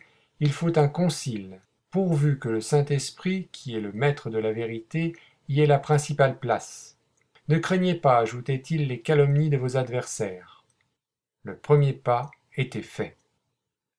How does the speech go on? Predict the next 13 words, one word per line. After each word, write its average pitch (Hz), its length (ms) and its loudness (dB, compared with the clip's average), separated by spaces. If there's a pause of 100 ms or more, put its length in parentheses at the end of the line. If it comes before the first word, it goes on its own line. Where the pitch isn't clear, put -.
(380)
La 139 80 0
grande 175 260 0
pensée 185 360 0
des 139 100 0
conseillers 147 480 0
de 123 80 0
François 123 420 -4 (100)
Ier 147 440 2
et 131 60 -4
de 117 100 -6
ce 113 160 -6
prince 131 380 -4
lui-même 117 560 -2